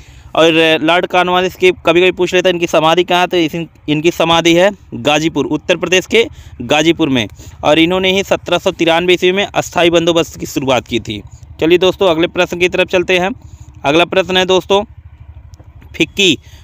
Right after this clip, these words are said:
फिक्की का नया, नया महानिदेशक किसे नियुक्त किया गया है? चार विकल्प आपके सामने हैं दोस्तों,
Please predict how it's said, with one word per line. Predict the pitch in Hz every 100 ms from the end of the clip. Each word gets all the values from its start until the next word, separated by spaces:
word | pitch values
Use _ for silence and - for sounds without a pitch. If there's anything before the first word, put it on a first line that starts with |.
| -
फिक्की | - 170 208
का | 208 202
नया, | 185 185 -
नया | 160 180 190
महानिदेशक | 175 180 180 170 170 196 -
किसे | 180 185
नियुक्त | 180 175 -
किया | 170 180
गया | 180 175 151
है? | 131 107 - - - -
चार | 165 175
विकल्प | 175 180 180
आपके | 180 180 180
सामने | 185 185 185
हैं | 185
दोस्तों, | 190 175 180 127